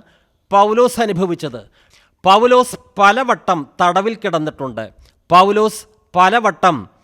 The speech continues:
കല്ലേറ് കൊണ്ടിട്ടുണ്ട്. ചാട്ടയടിക്ക് വിധേയനായിട്ടുണ്ട്. ഇത്തരത്തിലുള്ള കഷ്ടപ്പാടുകളൊന്നും മറിയം അനുഭവിച്ചിട്ടില്ല. അതുകൊണ്ട് വിശുദ്ധരുടെ കഷ്ടപ്പാടുകൾ ധ്യാനിച്ചുകൊണ്ടാണ് നമ്മൾ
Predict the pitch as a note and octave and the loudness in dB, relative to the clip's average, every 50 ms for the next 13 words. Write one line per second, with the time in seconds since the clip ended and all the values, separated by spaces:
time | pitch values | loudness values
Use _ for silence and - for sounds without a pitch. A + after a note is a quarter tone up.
0 | _ _ _ _ _ _ _ _ - F#3+ F#3+ F#3+ G#3 A3 A3 A#3+ A#3+ B3 C4 A#3+ | _ _ _ _ _ _ _ _ -2 0 0 0 0 0 2 2 2 2 2 0
1 | G#3+ F#3+ E3 E3+ - - D3 C3+ B2 A2+ A2+ G#2+ G2 _ _ _ _ _ _ _ | -2 -2 -4 -8 -8 -6 -8 -8 -6 -6 -8 -10 -10 _ _ _ _ _ _ _
2 | _ _ _ _ _ - - G3 F#3 G3 A3 G#3+ - _ - B3+ B3+ B3 A3+ A3 | _ _ _ _ _ -6 -2 0 2 2 0 -2 -4 _ -4 -2 0 0 -2 -4
3 | G#3+ - - A#3 A#3+ A3+ E3+ F3 F#3+ E3+ B2+ - A3+ A3 A3+ A3 G#3 F#3 F3 E3 | -8 -10 -10 -10 -10 -10 -6 -6 -6 -6 -4 -4 -4 -2 -2 -2 0 -2 -2 -4
4 | - D#3 D3+ A#2+ A2 G#2+ G2+ _ _ _ _ _ _ _ _ _ _ _ - F3 | -4 -8 -8 -6 -8 -12 -14 _ _ _ _ _ _ _ _ _ _ _ -8 -8
5 | F#3+ - _ - B3+ B3 B3 A#3+ B3 A#3+ A#3 A3+ A#3 A3+ A#3 A3+ A3+ A#3 A3+ F3+ | -8 -8 _ -2 0 0 0 -2 -2 -2 0 0 0 0 2 0 0 -2 -2 -6
6 | - _ - G3+ F#3+ - - - A#3+ - - A3 G#3+ G#3 G#3 G3+ G#3+ G#3 G#3 G3+ | -12 _ -4 -4 -4 -4 -4 -6 -6 -4 -2 0 0 0 0 0 -2 -2 -2 -4
7 | G3+ G3+ G3+ G#3+ G#3+ F#3+ - _ _ - D#3+ E3+ E3+ E3+ F3 G3 G#3 A#3 B3 A#3+ | -4 -4 -6 -8 -8 -8 -14 _ _ -12 -4 -2 0 0 0 -2 -4 -4 -2 -2
8 | A3 G3+ G#3 G#3 F#3 G#3+ A#3 A#3 A3 F#3+ A#3+ F#3+ - F3+ C#3 A2+ G#2 F2 - _ | -2 -2 -2 -4 -2 -4 -4 -4 -6 -10 -10 -10 -8 -10 -8 -10 -12 -14 -14 _
9 | _ _ _ _ _ _ _ _ _ _ - - C#3 F3 A3+ A3 B3+ A#3+ A#3+ G3+ | _ _ _ _ _ _ _ _ _ _ -2 -2 0 0 2 0 0 0 0 0
10 | G#3 E3+ D3+ D3 - D#3 E3 E3+ D#3 - A3 G3+ F3+ G3+ B3 B3 B3+ C4 C4 A#3+ | -2 -2 -2 -4 -8 -6 -6 -6 -6 -6 -8 -6 -2 -2 0 0 2 0 2 0
11 | A#3+ G3+ - - B3 G#3 - A#3 A3+ A3+ A#3 A#3 A#3 A3 B3 A#3+ A#3+ A#3 G3 F3 | -2 -2 -2 -6 -6 -6 0 0 0 0 0 -2 -2 -2 -2 -2 -2 -4 -4 -4
12 | G#3 G#3 G#3 G#3 G#3+ A3 G#3 D#3+ A#3 A3+ A3+ A3 G#3+ G#3+ G#3+ G#3 G#3+ A3+ A3+ G#3+ | -2 -2 0 -2 -2 -4 -6 -6 -6 -6 -6 -4 -4 -2 -2 -2 -2 -4 -4 -4
13 | G#3 G3+ G3+ G#3 G#3+ | -4 -4 -2 -4 -4